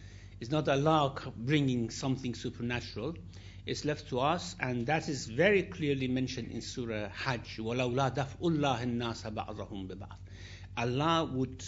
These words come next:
uh, stop some people by other people. If he wouldn't have done that, لَحُدِّمَتْ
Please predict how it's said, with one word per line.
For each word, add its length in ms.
uh, 200
stop 500
some 340
people 400
by 320
other 180
people. 420
If 220
he 220
wouldn't 500
have 280
done 280
that, 240
لَحُدِّمَتْ 1040